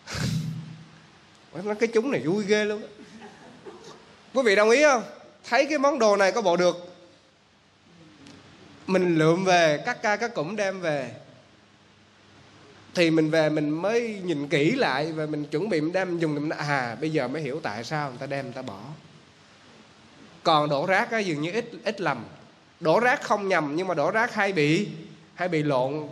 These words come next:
quên đồ ở trong đó. Thì cái đó ráng chịu thôi, anh, anh đã, anh đã biến nó thành rác rồi thì anh phải chấp nhận cái, cái sự mất, thất niệm đó thôi.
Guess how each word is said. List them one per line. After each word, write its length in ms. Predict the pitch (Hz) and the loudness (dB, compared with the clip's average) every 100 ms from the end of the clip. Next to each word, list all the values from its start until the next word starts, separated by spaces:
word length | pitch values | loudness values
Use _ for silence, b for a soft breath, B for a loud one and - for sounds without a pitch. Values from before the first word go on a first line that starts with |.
| 170 | -2
quên 320 | 185 196 196 | 2 2 2
đồ 280 | 175 147 143 | 4 6 4
ở 60 | 180 | 2
trong 140 | 196 185 | -2 -2
đó. 220 | 185 240 | -4 -4
Thì 100 | 202 | -6
cái 100 | 185 | -4
đó 100 | 240 | -2
ráng 220 | 247 262 247 | 0 -2 0
chịu 180 | 165 | 0
thôi, 260 | 214 233 247 | 4 4 4
anh, 240 | 214 233 | 0 -6
anh 220 | 202 226 226 | -6 -6 -4
đã, 180 | 233 - - | -4 -6 -6
anh 220 | 185 202 | -4 0
đã 140 | 233 185 | 0 2
biến 220 | 202 247 | 2 2
nó 100 | 269 | 2
thành 220 | 220 156 151 | 0 -2 0
rác 260 | 196 262 | 0 0
rồi 220 | 190 156 151 | 2 2 2
thì 80 | |
anh 200 | 151 170 | -2 -2
phải 80 | 165 | -4
chấp 240 | 160 254 208 | -4 -6 -4
nhận 320 | 139 127 139 - B B B B B - - _ _ _ - - - - | -4 -4 -10 -14 B B B B B -20 -20 _ _ _ -20 -20 -20 0
cái, 160 | 208 220 | 2 2
cái 160 | 220 | 0
sự 220 | 202 123 | -2 -4
mất, 400 | 139 214 - - | -2 -2 -2 -6
thất 180 | 165 240 | -4 -2
niệm 240 | 151 120 139 | -2 -2 -2
đó 80 | |
thôi. 160 | 208 | -2